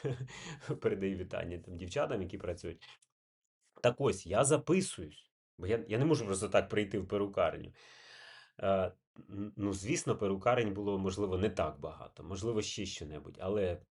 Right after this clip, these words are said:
написати, що жінки навіть записувались до перукарні. Окей. До оселі не можна було приходити з порожніми руками. Ну, зараз можна прийти до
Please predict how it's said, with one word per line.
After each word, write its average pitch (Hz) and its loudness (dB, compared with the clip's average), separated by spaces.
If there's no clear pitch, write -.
написати, 95 -4
що 80 -14
жінки 101 -2
навіть 90 -2
записувались 80 -6
до - -16
перукарні. - -14
Окей. - -16
До 120 4
оселі 170 4
не 117 2
можна 170 4
було 87 -2
приходити 147 -2
з 123 -8
порожніми 104 -2
руками. 92 -6
Ну, 185 4
зараз 92 4
можна 78 -8
прийти 92 -6
до 82 -4